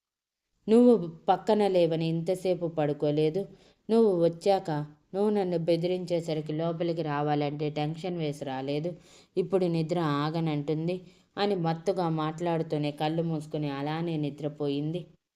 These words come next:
రామ్ నవ్వుతూ నిద్రపోయిన సీతని చూస్తూ, "నేను లేకపోతే క్షణం ఉండలేవు, ఉండలేను అంటావు,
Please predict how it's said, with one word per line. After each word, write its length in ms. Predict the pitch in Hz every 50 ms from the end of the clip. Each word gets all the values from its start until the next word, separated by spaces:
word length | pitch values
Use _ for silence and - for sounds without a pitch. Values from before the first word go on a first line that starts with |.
| _ _ _ _ _ _ _ _ _ _ _ _ _ _ _ _ _ _ _ _ _ _ _ _ _ _ _ _ _ _ _ -
రామ్ 320 | 180 185 185 185 185 175 165
నవ్వుతూ 400 | 160 156 160 165 175 170 170 170 160
నిద్రపోయిన 680 | 156 156 151 151 170 170 165 165 170 156 151 151 156
సీతని 480 | 156 151 156 165 170 165 175 165 165 156
చూస్తూ, 400 | 156 160 151 143 147 - - 143 139 143 147 151 151 - - _ _ _ _ -
"నేను 300 | 185 196 202 202 202 196
లేకపోతే 600 | 185 180 180 185 190 190 190 175 196 185 165 190
క్షణం 420 | 180 185 - - 165 156 160 160 160 160
ఉండలేవు, 560 | 160 156 156 165 165 165 160 156 156 160 175 196 170 - - _ _ _ _ _ _ _ _ _ _ _ _ _ _ _ _ _ _ _ _ _ _ _ _ _ _ _ _ _ _ _ _ _ _ _ _ _ _ _ _ _ _ _ _ _ -
ఉండలేను 580 | 180 190 202 208 208 214 202 190 185 185 185 175
అంటావు, 540 | 160 151 151 143 143 143 143 143 147 160